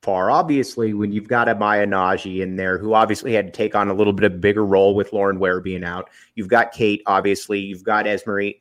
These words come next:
How do you put, uh, how do you grade out the front court so far, and what are you most intrigued by?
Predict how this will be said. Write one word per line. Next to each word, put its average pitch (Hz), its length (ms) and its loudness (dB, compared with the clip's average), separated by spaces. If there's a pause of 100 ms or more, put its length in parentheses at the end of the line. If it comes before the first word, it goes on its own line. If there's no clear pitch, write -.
How 175 320 2
do 240 60 -2
you 220 180 -2
put, 156 460 -2
uh, 104 240 2 (180)
how 156 140 2
do 233 80 0
you 196 160 0
grade 127 280 2
out 123 160 2
the 110 80 -10
front 113 300 -2
court 95 260 -2
so 98 140 -8
far, 113 220 -2
and 113 100 -2
what 151 80 4
are 196 60 2
you 160 160 2
most 131 280 4
intrigued 110 440 -2
by? 87 240 -6